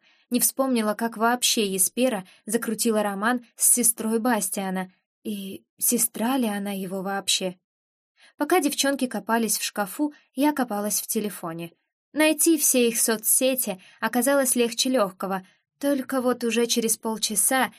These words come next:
я поняла, что сделала это совершенно напрасно. Казалось, больше удивляться было некуда, но рот открывался всё шире и шире. «Итак, Брина»,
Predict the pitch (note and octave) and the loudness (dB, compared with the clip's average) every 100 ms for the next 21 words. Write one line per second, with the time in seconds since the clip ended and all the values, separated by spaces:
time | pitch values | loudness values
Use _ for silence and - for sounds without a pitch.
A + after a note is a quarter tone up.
0 | _ - G#3+ G3+ G#3+ G#3 A3 C4+ B3+ _ | _ -4 -2 0 -2 -2 0 0 -2 _
1 | _ _ - - A#3+ G#3 F#3+ C4 A3 G3 | _ _ -4 0 2 2 2 2 2 -2
2 | G3 G3 G#3 G3 - A#3 B3 - B3 B3 | -4 -4 -6 -2 0 0 -2 -2 -4 -6
3 | A#3+ A#3 A#3+ - F3+ - G3 F#3+ _ _ | -8 -10 -12 -12 -4 -4 -4 -14 _ _
4 | _ _ _ _ _ D#4 D#4+ E4 C#4+ G3 | _ _ _ _ _ 2 6 6 4 2
5 | F#3 B3 C4+ - C4+ - A#3+ G3 G#3+ G#3 | 0 2 2 2 0 -2 -4 -2 -2 0
6 | A3 A3+ - G3 G#3 A3 A#3+ A3+ - F#3 | -2 0 -2 -2 -2 0 0 -2 -4 -8
7 | F#3 _ _ _ - A#3+ A3+ G#3+ B3+ B3+ | -8 _ _ _ -4 2 2 2 0 -2
8 | - _ B3 B3 B3 A3 F#3+ G3+ G3+ - | -12 _ -8 -4 0 0 0 -2 0 -2
9 | G3+ - G3+ - F#3+ F#3 F#3 - F#3 - | -2 -4 -4 -4 -4 -4 -4 -6 -6 -6
10 | E3+ E3 - _ _ _ _ _ - - | -6 -8 -12 _ _ _ _ _ -20 -20
11 | _ - E4+ E4+ G3 - - - A#3+ C4 | _ 0 2 2 -2 -8 -14 -6 0 2
12 | F#3 D#3+ | 0 -4